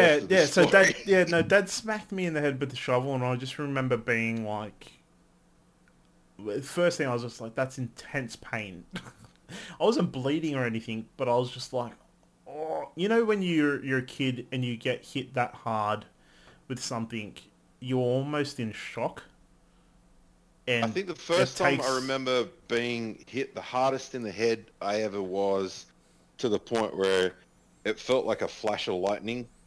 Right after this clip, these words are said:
Speaker 1: went off and everything went black and slowly started coming back into focus.
Speaker 2: Mm.
Speaker 1: And that was having a rock fight with my friends.
Speaker 2: <laughs>
Speaker 1: Uh,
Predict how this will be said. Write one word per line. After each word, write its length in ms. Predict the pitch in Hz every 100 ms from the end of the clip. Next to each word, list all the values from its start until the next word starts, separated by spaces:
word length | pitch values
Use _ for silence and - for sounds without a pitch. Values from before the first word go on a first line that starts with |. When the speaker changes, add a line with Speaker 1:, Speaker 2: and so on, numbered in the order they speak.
| _
Speaker 1:
went 200 | - 214 -
off 380 | 117 165 - - -
and 440 | 98 95 92 - - - -
everything 460 | 110 120 - 113
went 160 | 101 82 73
black 300 | 98 104 101
and 100 | 95
slowly 440 | 85 - 107 92 90
started 440 | - 95 87 80
coming 320 | - 104 90 80
back 220 | 90 -
into 200 | 90 -
focus. 600 | - 92 104 127 - - _ _ _ _ _ _ _ _ _ _ _ -
Speaker 2:
Mm. 220 | 131 92
Speaker 1:
And 300 | 92 90 87
that 180 | 92 110
was 240 | 101 98 -
having 320 | 107 92 82
a 80 | 80
rock 360 | 78 92 95
fight 380 | - - 92 82
with 140 | 87 82
my 120 | 82
friends. 640 | - 98 98 90 85 - - _ _
Speaker 2:
<laughs> 80 | - - - -
Speaker 1:
Uh, 320 | 87 90 87